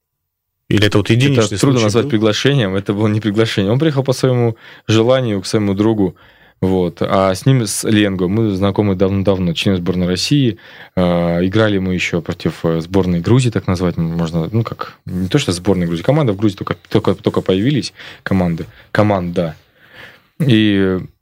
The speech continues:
Speaker 2: им нужен был игровой опыт. А мы довольно-таки близко находимся, так.
Speaker 1: Мгм.
Speaker 2: Кавказ пересекли, и мы уже у них в гостях, в Тбилиси. Это было года два, да,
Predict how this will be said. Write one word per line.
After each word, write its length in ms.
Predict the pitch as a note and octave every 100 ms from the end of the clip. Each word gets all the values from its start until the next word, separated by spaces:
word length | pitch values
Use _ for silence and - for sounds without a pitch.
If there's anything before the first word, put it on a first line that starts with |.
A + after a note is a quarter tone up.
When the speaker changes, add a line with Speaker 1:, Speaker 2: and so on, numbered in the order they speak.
| _ _
Speaker 2:
им 140 | A#2+ B2+
нужен 180 | B2+ A#2+
был 100 | A#2
игровой 240 | A2+ A#2+
опыт. 320 | F#2+ - - _ _ _ - A#2+
А 80 |
мы 160 | G2 C3+
довольно-таки 460 | C#3 G#2+ B2 - G#2+
близко 280 | G#2 -
находимся, 380 | F#2 - E2+ F2+
так. 160 | F2 F2
Speaker 1:
Мгм. 140 | F2+ - - _ _ _ - _ _ _ _ E3
Speaker 2:
Кавказ 360 | C#3 G#2+ - F2
пересекли, 600 | - F#2 - - G#3 A#2
и 40 |
мы 120 | A#2 B2
уже 140 | G#2+
у 20 |
них 100 | G#2
в 20 | G2
гостях, 340 | F#2 - D#2+
в 40 |
Тбилиси. 460 | F2 F#2+ F2 D#2 D#2+ - - - _ _ _
Это 180 | G#2+ G#2
было 160 | A2 G2+
года 180 | G#2
два, 260 | G2 A2 C3+
да, 180 | G#2